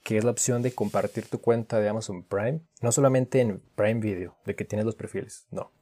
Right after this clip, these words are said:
Puedes crear, compartir tu cuenta con familiares. Los das de alta y tienen acceso a Prime desde su propia cuenta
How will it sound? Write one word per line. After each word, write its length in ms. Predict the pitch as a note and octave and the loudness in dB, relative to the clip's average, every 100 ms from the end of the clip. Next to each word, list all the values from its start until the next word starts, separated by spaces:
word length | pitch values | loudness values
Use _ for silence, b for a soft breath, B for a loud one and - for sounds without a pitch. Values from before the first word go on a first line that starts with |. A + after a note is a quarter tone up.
| _ _ _ | _ _ _
Puedes 380 | - G#2+ A#2+ - | -2 0 0 -2
crear, 520 | - G#2 G2+ G#2 A2+ - | -2 0 2 2 -2 -2
compartir 460 | - B2+ B2+ A#2+ C3 | 0 6 6 4 0
tu 100 | C#3 | 4
cuenta 320 | C#3+ C3+ C#3 | 4 6 4
con 140 | C3+ | 2
familiares. 680 | A#2 G2 F#2+ G2 E2+ - - _ _ | 0 0 -2 -4 -4 -14 -20 _ _
Los 240 | - A2 G2+ | -2 0 4
das 200 | A2+ B2+ | 4 4
de 100 | D3 | 4
alta 420 | D3 - A#2+ D#3+ _ _ | 4 2 -2 -2 _ _
y 100 | C#3 | -4
tienen 280 | C3 C3 C#3 | 0 2 2
acceso 400 | A2+ - A#2 - | 0 0 0 2
a 100 | A2+ | 2
Prime 400 | - A2+ A#2 D3 - | 2 2 2 -2 -6
desde 280 | - G#2 G2+ | -2 0 0
su 140 | F#2+ - - | -4 -6 -2
propia 380 | A2 A#2+ C3 | 0 2 0
cuenta 640 | - A#2+ A#2 A2 A#2 C3+ | 0 0 0 0 -2 -2